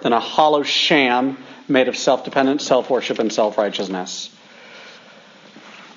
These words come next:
I was talking with a student earlier this week, and they were just confessing their sin,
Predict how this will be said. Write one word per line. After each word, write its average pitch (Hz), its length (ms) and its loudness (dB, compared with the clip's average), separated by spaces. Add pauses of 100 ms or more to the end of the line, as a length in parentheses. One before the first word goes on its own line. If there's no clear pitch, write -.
(840)
I - 40 0
was 165 100 -2
talking 180 300 2
with 151 120 0
a 139 40 0
student 135 520 0
earlier 139 220 2
this 123 200 -4
week, 123 460 -4
and 127 140 -6
they 151 120 2
were 160 180 0
just - 480 -6 (360)
confessing 170 1500 -2
their 120 180 0
sin, 135 760 -2